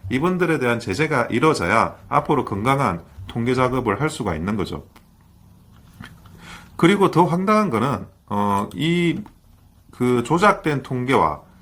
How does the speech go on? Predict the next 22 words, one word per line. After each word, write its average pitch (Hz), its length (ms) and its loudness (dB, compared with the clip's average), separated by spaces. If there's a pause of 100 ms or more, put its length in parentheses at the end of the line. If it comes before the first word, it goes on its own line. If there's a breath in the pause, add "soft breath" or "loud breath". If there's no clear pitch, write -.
(320 soft breath)
한편에서는 165 840 0
이제 110 460 -2
그 95 300 -2
케이비은행, 151 720 -2
케이비 156 380 -2
국민은행이 143 600 -2
매주 98 260 -2
집값 120 300 -6
변동률을 107 480 -2
조사하고 101 420 -2
있었는데 87 540 -2 (320 loud breath)
그게 160 420 0 (260)
다르니까 123 840 -2 (400 soft breath)
케이비 196 540 0
국민은행을 175 1080 0
또, 139 400 0 (440 soft breath)
어, 95 340 -2 (140)
징계하거나 113 920 2
아니면 120 380 -2
제재를 151 440 2
가해야 98 340 2
된다라는 85 640 0